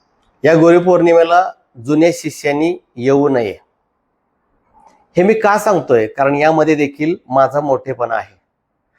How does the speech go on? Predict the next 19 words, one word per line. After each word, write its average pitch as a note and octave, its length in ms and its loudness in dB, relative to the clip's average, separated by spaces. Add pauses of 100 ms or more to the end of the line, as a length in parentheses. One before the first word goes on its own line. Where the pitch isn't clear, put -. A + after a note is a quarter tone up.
(360)
माझे D#3 360 0
जे G#3 160 2
जुने F#3 320 0
शिष्य E3+ 340 -8
आहेत A2 200 -4 (580)
दोन F3+ 340 2
हजार F#3+ 320 0
एकवीस F3 500 -6
सालापूर्वीचे, E3+ 880 -4 (1600)
यांनी F3 260 2
येऊ F#3+ 300 4
नये G#3+ 180 2
हे G3 140 0
सांगण्याचं F#3+ 500 -2
कारण F#3 380 0
मी F#3 220 -6
तुम्हाला G3+ 420 -2
गुरुच G3 640 -6
बनवलंय. G3 480 -2